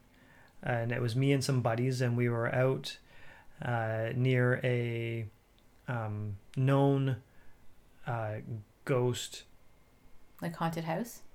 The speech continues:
Speaker 1: No, it wasn't a haunted house. It was, uh, so we live in the Southern Ontario region where there were a lot of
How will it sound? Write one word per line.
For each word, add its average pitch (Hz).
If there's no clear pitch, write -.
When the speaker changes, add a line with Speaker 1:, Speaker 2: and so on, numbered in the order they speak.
Speaker 1:
No, 165
it 170
wasn't 208
a 190
haunted 175
house. 170
It 147
was, 131
uh, 127
so 170
we 156
live 147
in 123
the 120
Southern 135
Ontario 117
region 113
where 110
there 110
were 107
a 104
lot 110
of 104